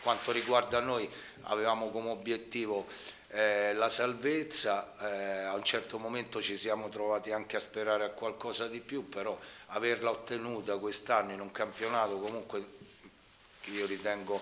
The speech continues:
molto difficile, averla ottenuta dieci giornate in anticipo, perché sostanzialmente è quello, è, è grande, grande soddisfazione.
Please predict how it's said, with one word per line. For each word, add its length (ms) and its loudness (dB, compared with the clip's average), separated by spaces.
molto 400 -4
difficile, 580 -2
averla 360 0
ottenuta 680 -4
dieci 400 0
giornate 1300 0
in 200 -4
anticipo, 600 -2
perché 380 -10
sostanzialmente 1200 -4
è 220 -10
quello, 580 -6
è, 300 -6
è 440 -12
grande, 600 -6
grande 400 -2
soddisfazione. 1080 -4